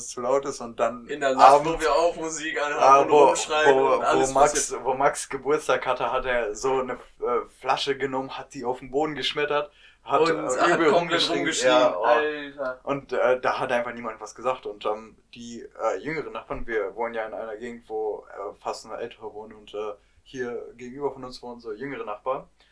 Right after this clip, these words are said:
Speaker 1: Und, ähm, die haben halt, äh, gesagt, ja, es war ein bisschen lauter, aber halt, dass es verständlich ist, wenn die Eltern weg sind, dass es mal ein
Speaker 2: Ey,
Speaker 1: bisschen
Speaker 2: das
Speaker 1: laut werden
Speaker 2: ist
Speaker 1: kann.
Speaker 2: actually
Speaker 1: Und
Speaker 2: richtig geil, wenn man solche Nachbarn hat.
Speaker 1: Ja, übel. Ich find
Speaker 2: Also,
Speaker 1: die auch
Speaker 2: weil,
Speaker 1: übel.
Speaker 2: guck mal, ich hab hier das Privileg so kaum, beziehungsweise meine Nachbarn wohnen halt so weit weg,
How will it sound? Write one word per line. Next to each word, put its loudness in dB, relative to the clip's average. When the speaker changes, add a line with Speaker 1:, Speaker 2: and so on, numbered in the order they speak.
Speaker 1:
Und, -8
ähm, -6
die -12
haben -4
halt, -12
äh, -6
gesagt, -12
ja, 0
es -10
war -4
ein -12
bisschen -14
lauter, 2
aber -2
halt, -6
dass -10
es -20
verständlich -10
ist, -14
wenn -10
die -12
Eltern -6
weg -12
sind, -18
dass -12
es -18
mal -8
ein -16
Speaker 2:
Ey, -14
Speaker 1:
bisschen -12
Speaker 2:
das -4
Speaker 1:
laut -8
werden -8
Speaker 2:
ist -14
Speaker 1:
kann. -16
Speaker 2:
actually -12
Speaker 1:
Und -18
Speaker 2:
richtig -18
geil, -12
wenn -20
man -20
solche -20
Nachbarn -20
hat. -20
Speaker 1:
Ja, -16
übel. -8
Ich -14
find -14
Speaker 2:
Also, -4
Speaker 1:
die 0
auch -4
Speaker 2:
weil, 0
Speaker 1:
übel. 0
Speaker 2:
guck -12
mal, -8
ich -12
hab -10
hier -12
das -18
Privileg -20
so -18
kaum, -12
beziehungsweise -12
meine -10
Nachbarn -12
wohnen -18
halt -18
so -18
weit -12
weg, -12